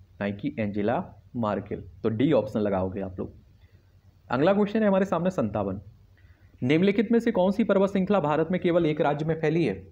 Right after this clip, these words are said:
अरावली हो, सतपुड़ा हो, या अजंता है या सह्याद्री है? तो आप सभी को मालूम होगा कि अजंता फैली हुई है।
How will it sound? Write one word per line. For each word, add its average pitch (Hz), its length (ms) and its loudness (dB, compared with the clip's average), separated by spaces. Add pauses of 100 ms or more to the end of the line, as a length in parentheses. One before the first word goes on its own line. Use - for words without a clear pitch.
(240)
अरावली 147 400 4
हो, 180 140 2
सतपुड़ा 151 420 2
हो, 160 180 2
या 147 160 2
अजंता 127 340 2
है 180 200 0
या 143 80 2
सह्याद्री 127 720 -2
है? 92 220 -6 (920)
तो 110 60 0
आप 120 140 4
सभी 160 220 0
को 170 80 -2
मालूम 165 240 2
होगा 170 140 0
कि 175 120 -4
अजंता 120 400 0
फैली 131 280 -2
हुई 110 160 0
है। 101 140 -6